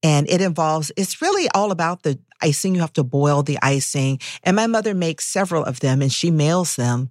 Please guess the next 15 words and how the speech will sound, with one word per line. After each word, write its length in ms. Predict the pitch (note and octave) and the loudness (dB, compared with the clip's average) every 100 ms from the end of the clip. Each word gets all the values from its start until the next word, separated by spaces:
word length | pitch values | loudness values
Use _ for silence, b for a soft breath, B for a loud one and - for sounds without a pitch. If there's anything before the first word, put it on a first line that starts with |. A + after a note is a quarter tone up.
| - | -2
to 380 | F3+ D3+ C#3+ - | 0 0 -2 -2
other 220 | D#3+ D#3+ D#3+ | 0 2 0
people 300 | F3+ D#3+ D3 | -2 -2 0
in 80 | |
her 160 | C#3+ C#3+ | 0 -2
family. 760 | - C3 B2+ C3 B2+ B2 B2 - B B B - | -2 0 0 0 0 0 -4 -8 B B B 0
And 180 | E3 D#3+ | 2 2
she 180 | - A3+ | 0 -2
shares 280 | - A3 A3 | 0 -2 0
the 80 | |
recipe 360 | F#3+ F#3 - G3 | -2 -2 -4 -6
freely 360 | - A#3 B3+ G3 | -2 -2 0 0
for 160 | F#3+ | 0
this 240 | F3+ F#3+ - | 0 0 -2
very 760 | A3 E3 E3 D#3+ D#3+ D#3+ | -8 -2 0 2 0 -2